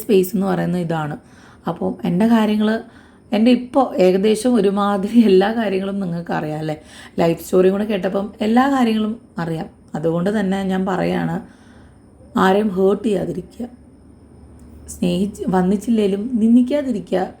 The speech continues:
എന്ന് ഞാൻ പറയും. അപ്പോൾ അങ്ങനത്തെ ഇന്നത്തെ വിശേഷങ്ങൾ പിള്ളേരുമായിട്ട് അടിപൊളിയായിരുന്നു. അപ്പോൾ തോമു ഓക്കെ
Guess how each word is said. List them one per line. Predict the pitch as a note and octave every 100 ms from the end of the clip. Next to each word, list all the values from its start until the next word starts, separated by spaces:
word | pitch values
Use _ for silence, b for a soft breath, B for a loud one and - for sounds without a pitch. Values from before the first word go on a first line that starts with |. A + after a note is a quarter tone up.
| F3+
എന്ന് | F3 E3+
ഞാൻ | D#3+ D3+
പറയും. | C#3+ B2+ - B B B B B B -
അപ്പോൾ | B3+ B3+
അങ്ങനത്തെ | G#3 F#3+ G3+
ഇന്നത്തെ | F3+ F3 F#3 F3
വിശേഷങ്ങൾ | - E3 D#3 E3+ E3 E3+
പിള്ളേരുമായിട്ട് | E3 D#3+ D#3+ F3 F#3 E3 E3+ E3
അടിപൊളിയായിരുന്നു. | D#3 F3+ F3 D#3+ F3+ E3 D#3 A#3+
അപ്പോൾ | A3+ F3+
തോമു | E3 E3 G3 F#3
ഓക്കെ | E3+ -